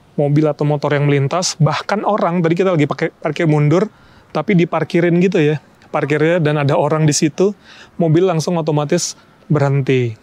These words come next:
Sekarang kita lihat bagian bagasinya ya. Nah, ini kebetulan karena lagi banyak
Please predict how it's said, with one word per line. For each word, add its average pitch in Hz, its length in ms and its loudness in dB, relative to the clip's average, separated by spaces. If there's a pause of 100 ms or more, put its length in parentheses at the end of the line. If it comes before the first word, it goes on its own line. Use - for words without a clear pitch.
(140)
Sekarang 160 320 -4
kita 151 160 -2
lihat 147 240 -2
bagian 147 640 0
bagasinya 143 640 0
ya. - 20 -10 (1300)
Nah, 151 80 0
ini 170 160 2
kebetulan 160 480 0
karena 165 400 -2
lagi 151 240 2
banyak 151 400 0